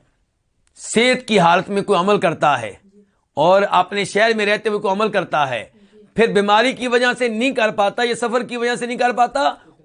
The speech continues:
اس کو عمل ملتا رہتا، اس کو ثواب ملتا رہتا ہے اس عمل کا جو پہلے وہ کیا کرتا تھا۔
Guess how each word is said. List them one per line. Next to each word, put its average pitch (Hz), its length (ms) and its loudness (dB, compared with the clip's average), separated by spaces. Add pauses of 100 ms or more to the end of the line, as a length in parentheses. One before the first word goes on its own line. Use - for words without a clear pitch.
اس 185 140 -6
کو 214 320 -2
عمل 185 260 -2
ملتا 180 400 2
رہتا، 220 400 -2
اس - 140 -6
کو - 100 0
ثواب 196 360 2
ملتا 202 340 2
رہتا 240 460 0
ہے 254 100 -2 (320)
اس 269 180 0
عمل 262 240 2
کا 277 200 2
جو 240 100 -4
پہلے 247 260 -2
وہ 220 120 0
کیا 208 240 -6
کرتا 131 280 -10
تھا۔ - 160 -20